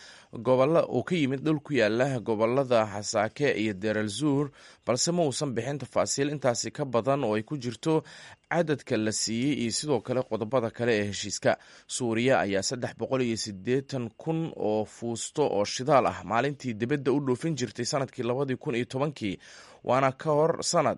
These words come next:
mudaharaadyadii looga soo horjeeday taliskii Assad oo isku bedelay dagaal ku dhowaad afar iyo toban sano dalkaasi ka socday, kaasi oo burburiyey ilihii dhaqaalaha iyo kaabayaashii dalka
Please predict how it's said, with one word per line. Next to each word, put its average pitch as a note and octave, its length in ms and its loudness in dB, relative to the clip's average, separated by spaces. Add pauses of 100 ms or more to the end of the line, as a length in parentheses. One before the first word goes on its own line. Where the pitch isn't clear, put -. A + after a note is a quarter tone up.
(100)
mudaharaadyadii A2+ 920 0
looga G2 300 -2
soo B2+ 180 -4
horjeeday A#2 440 0
taliskii B2 500 0
Assad B2+ 380 2
oo G#2 140 0
isku D#3 240 -4
bedelay A#2 440 0
dagaal A#2+ 460 2
ku - 120 -10
dhowaad B2+ 640 4 (360)
afar D#3 340 2
iyo C3+ 120 2
toban C3+ 200 -2
sano B2 240 0
dalkaasi A2 480 -2
ka A#2 100 -8
socday, G#2+ 360 -2
kaasi G#2 380 0
oo A#2 160 0
burburiyey G#2+ 680 -2
ilihii C3 260 0
dhaqaalaha A#2 600 2
iyo G#2+ 140 0
kaabayaashii A#2 600 0
dalka B2 400 0